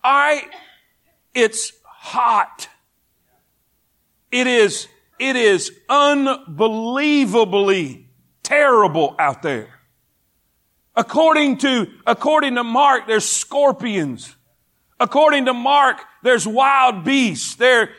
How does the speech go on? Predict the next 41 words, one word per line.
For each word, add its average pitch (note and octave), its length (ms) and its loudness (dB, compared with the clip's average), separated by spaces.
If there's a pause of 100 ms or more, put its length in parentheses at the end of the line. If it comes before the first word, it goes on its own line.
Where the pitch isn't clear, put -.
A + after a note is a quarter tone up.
there C4 240 4
is - 220 -2
things C#4+ 440 -2
that A#3 100 0
he A#3 180 -4
has B3+ 440 0
to B3+ 140 -4
contend A#3 680 -6
with F#3 400 -2
out F3 240 -2
here. D#3 320 -6 (560)
You C4 120 0
gotta D#4 260 2
understand C4 800 -2 (180)
that B3 160 -4
there C#4+ 160 4
was G#3+ 200 0
nobody C4+ 640 2
with G#3 300 -2
him. D3+ 320 -4 (200)
He D#4+ 220 4
was A#3+ 240 2
alone. A#3+ 960 2 (100)
There C#4 140 2
was B3 160 -2
nobody C#4 580 2
there A3+ 200 2
to G#3 120 4
encourage G3+ 600 0
him. D3 260 -2 (240)
There C#4+ 140 4
was A3 200 -2
nobody C#4+ 520 2
there B3+ 260 2
to C4 280 -4
assist B3+ 520 -4
him. E3 280 -6 (160)
There C#4 140 4
was A3+ 220 0
nobody D#4 480 2
there B3+ 400 2